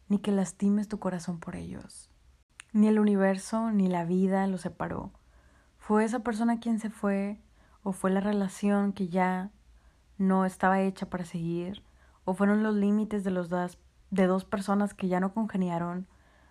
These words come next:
¿O los intereses no eran iguales? ¿No hubieron cosas claras? Lo que sea. Ni nada se interrumpió, ni lo interrumpiste tú. Es así como fue, completito y sin pausa.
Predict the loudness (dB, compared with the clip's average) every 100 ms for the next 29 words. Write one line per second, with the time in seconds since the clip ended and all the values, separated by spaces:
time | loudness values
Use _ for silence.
0 | _ _ 2 4 4 4 0 2 0 2
1 | 2 2 2 0 0 -2 -2 -4 -2 0
2 | 2 2 0 -2 -4 -6 -6 -4 -4 -4
3 | -6 -8 -16 _ _ _ _ _ _ -6
4 | -4 -6 -10 -12 -14 -20 _ _ _ _
5 | _ _ _ _ _ _ _ _ _ 0
6 | 2 4 4 4 2 0 -2 -2 -6 -4
7 | 0 2 2 2 0 -2 -4 -6 -6 -6
8 | -8 -6 -10 -8 -12 -14 _ _ _ _
9 | -6 -2 0 0 0 0 0 0 2 0
10 | -6 -16 _ _ _ 0 4 4 4 6
11 | 6 4 0 -10 0 2 2 2 2 2
12 | 2 2 2 2 4 2 -4 -8 -10